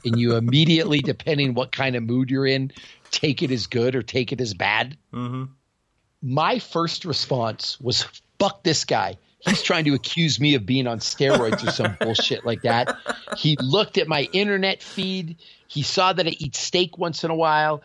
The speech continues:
Speaker 1: He's pissed off. He's out of shape.
Speaker 2: Uh-huh.
Speaker 1: Fuck this dude. I'm gonna let him have it. So I actually wrote him a message back.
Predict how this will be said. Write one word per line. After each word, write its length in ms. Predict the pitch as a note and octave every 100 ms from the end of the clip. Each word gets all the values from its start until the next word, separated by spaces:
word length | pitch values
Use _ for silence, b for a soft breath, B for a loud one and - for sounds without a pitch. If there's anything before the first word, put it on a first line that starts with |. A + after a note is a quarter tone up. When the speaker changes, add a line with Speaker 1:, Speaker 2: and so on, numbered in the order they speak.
| b
Speaker 1:
He's 300 | - F#3 F#3+
pissed 380 | - E3+ E3 -
off. 220 | D#3+ D3+ -
He's 180 | C#3+ C3
out 140 | C3+
of 80 | C3
shape. 460 | - B2+ B2 A#2+ -
Speaker 2:
Uh-huh. 140 | A2
Speaker 1:
Fuck 340 | A#2 B2 C3 -
this 180 | B2+
dude. 220 | - B2 A#2+
I'm 160 | B2+
gonna 140 | C3 A#2
let 180 | A#2+
him 60 | A#2
have 260 | A2 A#2 A2
it. 140 | F#2 _ _ _
So 140 | - C3+
I 60 |
actually 300 | C#3 D3+ F#3
wrote 220 | C3 B2+
him 100 | A#2
a 60 | A2
message 480 | G#2 A#2 - G#2 -
back. 440 | - - - -